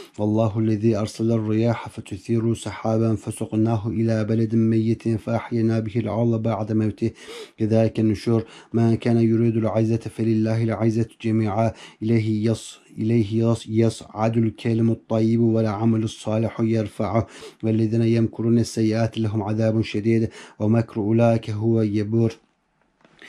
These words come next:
والله خ-، والله خلقكم من تراب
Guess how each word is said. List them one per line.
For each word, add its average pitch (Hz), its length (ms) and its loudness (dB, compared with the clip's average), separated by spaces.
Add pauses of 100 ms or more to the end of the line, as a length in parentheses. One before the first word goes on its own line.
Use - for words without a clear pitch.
(280)
والله 104 440 2
خ-، - 240 -12
والله 110 460 2
خلقكم 113 600 0
من 110 300 4
تراب 110 500 2